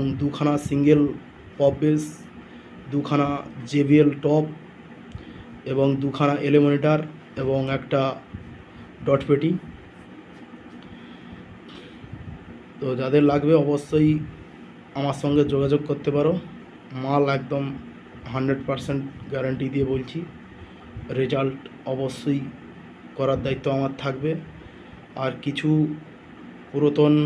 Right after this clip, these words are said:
মাল বিক্রি আছে, চ-, চলো কারখানার ভিতরে রয়েছে,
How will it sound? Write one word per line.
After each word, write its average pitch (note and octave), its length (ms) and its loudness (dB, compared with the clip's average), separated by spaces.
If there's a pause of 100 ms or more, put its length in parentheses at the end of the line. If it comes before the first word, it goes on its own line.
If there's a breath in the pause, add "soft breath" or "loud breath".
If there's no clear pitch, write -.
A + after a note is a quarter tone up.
(120)
মাল C#3 140 2 (120)
বিক্রি C#3+ 260 0 (120)
আছে, D3+ 180 0 (680 loud breath)
চ-, C#3 180 -4 (100)
চলো C#3+ 180 4 (420)
কারখানার C3+ 480 -4
ভিতরে C#3 400 0
রয়েছে, C#3 280 2